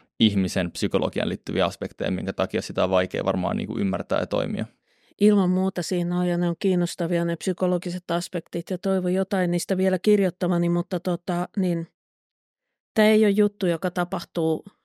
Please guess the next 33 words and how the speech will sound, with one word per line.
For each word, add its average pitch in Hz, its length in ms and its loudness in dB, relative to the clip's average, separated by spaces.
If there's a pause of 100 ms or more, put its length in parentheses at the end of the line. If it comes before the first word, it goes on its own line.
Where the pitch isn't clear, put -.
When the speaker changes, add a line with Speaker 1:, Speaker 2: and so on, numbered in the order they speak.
(160)
Speaker 2:
sun 175 260 -2
elinajan 160 460 0
jälkeen. 160 480 -4
Tää 165 120 0
on 170 100 0
juttu, 185 260 2
joka 165 220 0
tapahtuu 170 560 -4
jopa 170 240 0
mun 190 240 6
elinaikana, 156 720 -2
niin 160 160 -4
vielä 160 300 0
merkittävässä 190 800 0
määrin. 160 340 -8 (420)
Jos 170 200 -4
ajatellaan 185 600 2 (540)
koronaa, 180 520 2 (1040)
joka 196 280 2
on 180 160 2
jotain, 180 500 2
jota 175 200 -4
tullaan 175 420 -2
muisteleen 165 580 -2
vielä 165 240 0
vanhoina 165 440 -4
hyvinä 165 440 -2
aikoina, - 440 -6
tul-, 156 320 -8
ö, 180 140 0
niin 160 380 -4 (280)
meidän 170 400 4
elinaikanamme, 156 880 -2